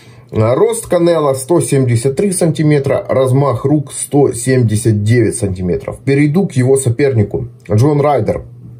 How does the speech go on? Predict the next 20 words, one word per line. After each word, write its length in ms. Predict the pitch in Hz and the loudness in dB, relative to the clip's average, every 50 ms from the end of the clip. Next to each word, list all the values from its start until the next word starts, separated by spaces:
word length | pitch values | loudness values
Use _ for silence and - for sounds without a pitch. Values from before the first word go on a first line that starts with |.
| - - - - - - - - - - - - - - - - - - - - - - - - - - - - - | -20 -20 -20 -20 -20 -20 -20 -20 -20 -20 -20 -20 -20 -20 -20 -20 -20 -20 -20 -20 -20 -20 -20 -20 -20 -20 -20 -10 -4
Ну 100 | - 135 | -4 -4
что, 200 | - - 175 147 | -2 0 0 0
Райдер 360 | 143 180 226 254 214 208 190 | 2 2 0 2 0 0 0
занимает 440 | 160 170 165 175 180 185 180 160 - | 0 0 0 2 2 2 0 0 0
третью 320 | 170 170 156 - - 127 | 0 0 0 0 0 0
строчку 400 | 117 - 135 135 127 120 - 202 | 0 2 0 -2 -2 0 2 2
рейтинга. 560 | 202 220 208 202 208 180 156 156 165 156 156 151 | 4 4 2 2 2 2 2 2 2 2 2 0
Это 260 | - 156 160 165 139 | 0 0 0 -2 -2
тридцать, 560 | - 160 139 123 - - - - - 127 117 - - - _ | 0 0 0 -2 -4 -8 -10 -10 -10 -10 -12 -12 -18 -8 _
тридцатичетырёхлетний, 1300 | 151 151 147 - 151 135 - 151 123 - - - - 151 139 - - 131 123 107 87 - 92 78 67 - - | 0 0 0 0 -2 -2 0 -2 -2 -2 -4 -2 0 0 0 0 0 0 0 0 0 -2 -4 -6 -6 -8 -6
да, 180 | - 101 110 101 | -2 0 0 0
тридцать 300 | - - 104 101 - - | 0 0 0 -2 -2 -4
четыре 340 | - - - 113 101 92 90 | -10 -8 -4 -2 -2 0 0
ему. 220 | 85 85 - - - - - - - 117 127 131 117 - | -2 -2 -4 -6 -10 -16 -20 -18 -12 -10 -8 -8 -4 -2
Тридцатичетырёхлетний 1040 | 135 135 127 - - - 156 151 - - - 143 143 131 - 139 127 107 - 107 101 | -2 -2 -2 -2 -4 -2 -2 -2 -2 -2 -2 0 0 2 2 2 0 0 2 2 2
британец, 640 | 98 113 147 147 170 165 165 165 156 147 147 - - - - | 2 2 0 0 0 0 0 0 0 -2 -4 -8 -16 -14 -6
м, 340 | - 107 110 110 107 104 101 | -2 0 2 4 4 4 4
может 400 | 98 98 113 143 143 120 113 - | 2 2 2 2 2 2 0 2
и 60 | 107 | 2
нет. 260 | 101 107 143 156 - | 2 2 2 0 -2